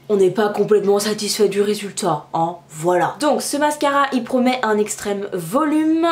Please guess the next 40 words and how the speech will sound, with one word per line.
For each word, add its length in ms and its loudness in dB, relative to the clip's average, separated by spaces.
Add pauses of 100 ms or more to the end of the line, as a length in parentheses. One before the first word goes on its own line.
une 200 4
longue 320 2
tenue. 440 0
Ce 80 -10
qui 80 0
est 80 2
intéressant 400 0
à 60 2
savoir 300 0
sur 160 -6
ce 360 2
mascara 480 -2
là, 180 2
c'est 280 -2
que 220 -2 (280)
c'est 260 -2
un 60 0
mascara 560 -2
vegan, 480 0
voilà. 340 0
C'est 260 0
un 60 4
mascara 380 0
volumateur, 720 0
comme 240 0
tous 180 -8
les 60 0
mascaras 340 -2
de 60 -8
cette 140 -14
vidéo, 380 0
hein, 120 -2
puisque 180 -12
moi 220 -6
c'est 180 -6
vraiment 300 -6
ce 100 -12
que 140 2
je 80 -8
recherche. 480 -2